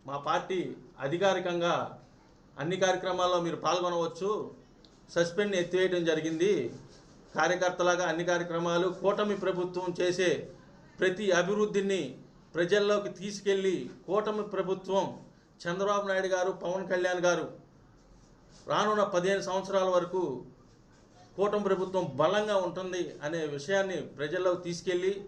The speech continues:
చేసిన అభివృద్ధి పనులన్నీ కూడా ప్రజలకు వివరించి, వాళ్ళందరినీ ఉత్తేజపరిచి, చైతన్యపరిచే విధంగా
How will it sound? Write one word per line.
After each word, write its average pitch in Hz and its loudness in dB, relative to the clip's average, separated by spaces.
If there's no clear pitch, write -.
చేసిన 208 2
అభివృద్ధి 202 -4
పనులన్నీ 185 -4
కూడా 175 0
ప్రజలకు 170 -4
వివరించి, 196 -4
వాళ్ళందరినీ 190 2
ఉత్తేజపరిచి, 190 0
చైతన్యపరిచే 190 -2
విధంగా 180 -2